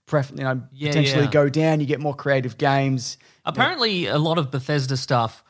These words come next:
Speaker 2: while it's well regarded, doesn't do particularly well.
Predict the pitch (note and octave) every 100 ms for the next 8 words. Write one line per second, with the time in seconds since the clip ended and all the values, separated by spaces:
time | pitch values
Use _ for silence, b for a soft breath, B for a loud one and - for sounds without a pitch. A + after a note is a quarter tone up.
0 | _ - C#3+ C#3+ C3 - C3 C#3 B2+ A#2+
1 | B2+ B2 A#2+ B2 A#2 B2 - C3+ C3 B2+
2 | A#2+ B2+ D#3+ G3